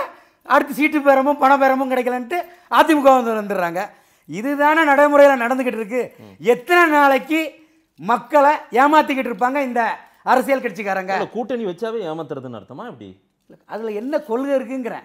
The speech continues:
Speaker 2: ம்.
Speaker 1: அந்த கூட்டணி வச்சிருக்கீங்க,
Speaker 2: சரி.
Speaker 1: என்னத்தை செஞ்சிடுறீங்க?
Speaker 2: ம்.
Speaker 1: என்னத்தை செஞ்சுக்கிட்டு இருக்காங்க? மக்கள் பார்த்துக்கிட்டு தானங்க இருக்காங்க.
Speaker 2: இல்ல, உங்க கொள்கை என்ன? சாதி தான் கொள்கை.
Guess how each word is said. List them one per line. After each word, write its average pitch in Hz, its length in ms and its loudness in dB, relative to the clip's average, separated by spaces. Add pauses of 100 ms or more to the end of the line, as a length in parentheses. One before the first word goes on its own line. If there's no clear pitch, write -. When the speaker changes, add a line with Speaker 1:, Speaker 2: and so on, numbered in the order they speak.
Speaker 2:
ம். 123 120 -18
Speaker 1:
அந்த 143 300 -10
கூட்டணி 226 360 -8
வச்சிருக்கீங்க, 139 540 -12
Speaker 2:
சரி. 98 380 -16
Speaker 1:
என்னத்தை 254 340 -10
செஞ்சிடுறீங்க? 175 540 -10
Speaker 2:
ம். - 180 -18
Speaker 1:
என்னத்தை 226 240 -14
செஞ்சுக்கிட்டு 190 380 -14
இருக்காங்க? 156 280 -10 (360)
மக்கள் 196 380 -4
பார்த்துக்கிட்டு 285 460 0
தானங்க 277 320 0
இருக்காங்க. 175 280 -6
Speaker 2:
இல்ல, 170 120 -8
உங்க 214 220 -6
கொள்கை 208 280 -4
என்ன? 151 320 -10
சாதி 156 380 -6
தான் 156 180 -6
கொள்கை. 120 300 -12